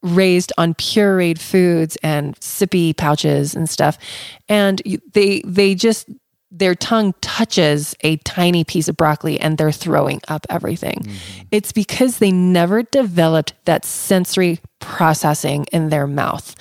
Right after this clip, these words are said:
Speaker 1: That is so important, and our children are missing that. And now that's why <laughs> they are living on a diet of fries and chicken nuggets and soup,
Speaker 2: Mm.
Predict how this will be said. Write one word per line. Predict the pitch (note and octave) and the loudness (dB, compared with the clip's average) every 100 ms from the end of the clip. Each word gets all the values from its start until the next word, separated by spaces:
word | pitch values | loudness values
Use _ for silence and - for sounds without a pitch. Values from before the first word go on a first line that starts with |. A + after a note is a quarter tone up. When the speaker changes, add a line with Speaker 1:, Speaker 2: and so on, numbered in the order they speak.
| - - - - - | -18 -18 -20 -20 -14
Speaker 1:
That | F3+ F3 F#3 - | -4 0 0 0
is | F3+ | -4
so | - - - - A#3 A#3+ A3+ G3+ F3+ | -4 -8 -6 -2 0 2 4 4 4
important, | E3+ E3+ F3 - - G3+ G3 E3 - | 2 -2 -6 -6 0 2 2 -2 -2
and | F3 E3 | -4 -2
our | E3 D#3+ - | -2 -6 -8
children | - G3+ G3+ A3 G#3+ | -2 0 2 0 0
are | F3 | -2
missing | F3 F3 F#3 - F#3+ | 0 0 -2 -2 -2
that. | E3+ C#3+ - - - - | 0 -2 -4 -12 -18 -4
And | F#3 F#3 | 0 2
now | E3+ | 2
that's | E3+ F3 G#3 A#3 - | 0 0 0 0 0
why | D#3+ D#3+ | 2 2
<laughs> | D#3+ | 0
they | F#3+ | 2
are | E3+ | 2
living | D#3+ E3+ E3 E3 | 2 2 2 0
on | D#3+ D#3+ | 0 -2
a | |
diet | D#3+ E3 F3 E3 - - - - | -2 0 2 0 -2 -18 -16 -2
of | - D#3 | -2 -2
fries | - A3 A3 G#3+ G#3 G3+ - | 0 4 6 4 2 -2 -2
and | E3+ E3+ | -2 -2
chicken | - - G#3+ G3+ | -2 0 2 2
nuggets | F#3 F3+ E3+ - - - - | 4 2 0 -2 -12 -8 -2
and | D#3+ D3+ D3 - | 0 0 -2 -6
soup, | - - - E3 C3+ - - _ _ - | -10 -8 -2 0 0 -6 -18 _ _ -20
Speaker 2:
Mm. | G2 | -20